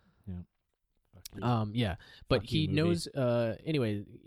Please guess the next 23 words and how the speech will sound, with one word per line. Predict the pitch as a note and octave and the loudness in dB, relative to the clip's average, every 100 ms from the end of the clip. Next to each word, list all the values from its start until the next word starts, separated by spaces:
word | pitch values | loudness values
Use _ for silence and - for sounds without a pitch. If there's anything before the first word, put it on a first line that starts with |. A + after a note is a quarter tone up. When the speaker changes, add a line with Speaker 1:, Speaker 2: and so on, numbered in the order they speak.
| C2+ D2 C3+ | -20 -16 -2
Speaker 2:
Gareth | C#3+ D#3+ | 2 4
Edwards | E3 C#3+ C3 | 2 2 -2
knows | A#2+ A2+ B2+ C3+ | 0 2 2 2
how | B2+ | 0
to | A2 | 0
show | - A2+ | 0 -2
scale | - - - F2+ F2 A#2 C#3+ | -2 -4 -4 -4 -2 -2 -2
in | C3+ D3 | -2 0
a | |
way | D3 D3+ F3 F3+ | 2 0 0 -2
that | - A2+ | -2 -2
I | |
just | A2 C3 B2+ - | 0 0 0 -4
find, | - A#2+ A#2 G#2+ | -6 -2 -2 0
like, | G#2 G2+ - | -2 -2 -6
a | |
visual | G2 G#2 G2+ G#2 F#2+ G2 | -4 -2 -2 0 0 0
treat. | - - C2 - - _ _ _ _ _ | -4 -6 -6 -6 -10 _ _ _ _ _
Like, | C3 | 0
he | B2+ E3 | 2 0
Speaker 1:
Mm-hmm. | D#3+ | 2
Speaker 2:
displayed, | D#3+ D#3 - - D#3 F3 F3+ E3 - | 2 4 2 2 4 4 4 0 -4
um, | - G2+ G2 F#2 F2+ | -4 -2 -2 -4 -10